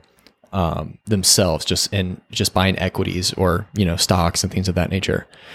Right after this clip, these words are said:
It's always like, "Well, I would need, like, a hundred thousand dollars to make a ten percent growth meaningful, like, an extra ten grand a year." And it's like,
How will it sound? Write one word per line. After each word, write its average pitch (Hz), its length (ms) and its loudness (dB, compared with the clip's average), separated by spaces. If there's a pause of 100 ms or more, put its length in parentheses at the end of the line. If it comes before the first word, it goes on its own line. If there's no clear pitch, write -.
(1500)
It's - 140 2
always 107 220 4
like, 101 160 2
"Well, 113 200 4
I 110 100 4
would 107 140 4
need, 98 400 2 (440)
like, - 160 -4
a 90 40 -6
hundred 101 280 0
thousand 92 320 0
dollars 87 360 -2
to - 120 -4
make 87 180 -2
a 87 60 -2
ten 92 180 0
percent 87 480 0 (640)
growth 98 400 4
meaningful, 92 480 0
like, - 240 -6
an 98 80 -2
extra 92 200 -2
ten - 160 -8
grand 82 200 -6
a 76 40 -12
year." - 260 -10 (180)
And 107 80 -4
it's 101 160 -2
like, 92 220 -6